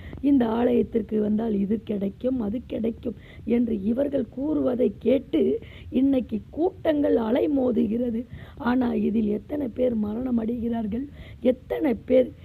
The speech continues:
கை கால் முடியாமல் அவர்கள் ஒரு இடத்தில் உட்கார்ந்துகிட்டு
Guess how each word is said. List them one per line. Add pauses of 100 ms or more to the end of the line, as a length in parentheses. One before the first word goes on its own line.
(140)
கை
கால்
முடியாமல் (340)
அவர்கள்
ஒரு
இடத்தில்
உட்கார்ந்துகிட்டு